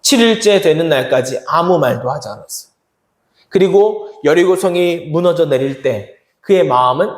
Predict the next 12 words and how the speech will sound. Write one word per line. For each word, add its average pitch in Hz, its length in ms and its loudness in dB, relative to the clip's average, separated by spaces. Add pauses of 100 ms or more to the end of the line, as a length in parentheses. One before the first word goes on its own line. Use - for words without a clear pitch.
(200)
"하나님의 220 500 -2
말씀, 165 540 0 (180)
하나님이 220 500 0
일하시는구나"라는 208 1000 2
말이 196 360 2 (320)
소리쳐 262 800 -2
나왔을 156 500 0
것입니다. - 420 -12 (400)
여러분, 240 260 2
우리의 247 360 2
삶도 220 300 -2
마찬가지예요. 127 720 -8